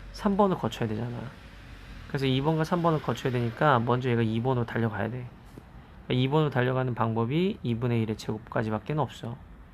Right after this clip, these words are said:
그래서 이 번에 도착하고 삼 번에 갈 수 있는 방법이 두 가지야. 하나, 둘. 그래서 그 두 가지 방법인데 다 확률은 이분의 일의 제곱이야. 그리고 나서 삼 번에서 저쪽으로 들어가는 방법은 한 가지, 이분의 일.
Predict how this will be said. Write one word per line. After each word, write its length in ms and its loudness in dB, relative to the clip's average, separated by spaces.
그래서 160 2
이 80 2
번에 240 2
도착하고 600 -4
삼 240 0
번에 200 6
갈 100 4
수 140 -4
있는 80 -2
방법이 240 0
두 180 -8
가지야. 320 2
하나, 400 2
둘. 280 2
그래서 180 -2
그 220 2
두 200 -4
가지 220 4
방법인데 680 2
다 140 6
확률은 420 4
이분의 320 4
일의 120 0
제곱이야. 520 -6
그리고 260 2
나서 200 2
삼 220 0
번에서 360 0
저쪽으로 360 -2
들어가는 300 0
방법은 540 -2
한 220 -4
가지, 300 -2
이분의 340 0
일. 100 -4